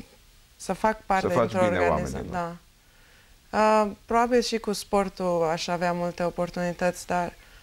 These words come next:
Speaker 1: să vedem ce
Speaker 2: Nu te-ai gândit la o carieră în antrenorat, în manageriat
Speaker 1: Încă nu.
Speaker 2: sportiv?
Speaker 1: Manageriat, da. Asta mi-ar plăcea enorm. Dar antrenorat încă nu.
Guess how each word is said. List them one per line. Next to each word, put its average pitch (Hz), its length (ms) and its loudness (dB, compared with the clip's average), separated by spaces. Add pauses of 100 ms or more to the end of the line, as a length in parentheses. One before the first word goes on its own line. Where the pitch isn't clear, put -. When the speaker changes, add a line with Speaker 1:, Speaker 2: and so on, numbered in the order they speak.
(120)
Speaker 1:
să - 180 -8
vedem 185 360 -2
ce 175 200 -6 (760)
Speaker 2:
Nu 131 160 4
te-ai 120 160 4
gândit 107 380 0
la 95 140 2
o 90 180 4
carieră 87 640 0 (100)
în 90 120 -4
antrenorat, 85 720 0
în 82 140 -4
manageriat 82 580 0
Speaker 1:
Încă 101 120 -2
nu. 101 60 -8
Speaker 2:
sportiv? 98 440 -2
Speaker 1:
Manageriat, 226 800 4
da. 175 320 -2 (320)
Asta 196 340 -4
mi-ar 185 240 -2
plăcea 196 380 -4
enorm. 175 300 -6 (420)
Dar 185 580 2
antrenorat 208 840 -2
încă 208 320 -6
nu. 196 560 -4